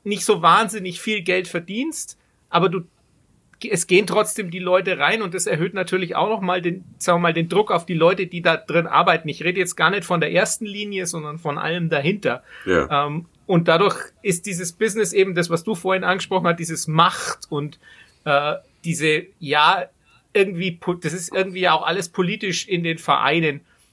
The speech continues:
Speaker 2: Ja.
Speaker 1: Ähm, dass das, also nicht politisch im Sinne von tagespolitisch, sondern halt im Sinne von,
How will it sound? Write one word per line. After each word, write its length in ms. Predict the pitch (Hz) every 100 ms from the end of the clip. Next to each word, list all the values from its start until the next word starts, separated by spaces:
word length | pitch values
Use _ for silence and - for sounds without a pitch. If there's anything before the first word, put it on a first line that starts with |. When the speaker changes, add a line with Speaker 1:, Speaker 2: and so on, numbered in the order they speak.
| _
Speaker 2:
Ja. 360 | 104 147 147 143
Speaker 1:
Ähm, 180 | 139 139 _ _ _ _ _ _ _ _ -
dass 220 | 139 131 -
das, 520 | 175 175 - - - _ _ _ _ -
also 240 | 170 156
nicht 280 | 175 220 -
politisch 360 | 190 196 170 185
im 80 |
Sinne 200 | 170 170
von 160 | 165 156
tagespolitisch, 760 | 147 147 170 - 165 143 131
sondern 260 | - 147 139
halt 140 | 135
im 100 | 147
Sinne 280 | 139 160 151
von, 580 | - 147 147 143 131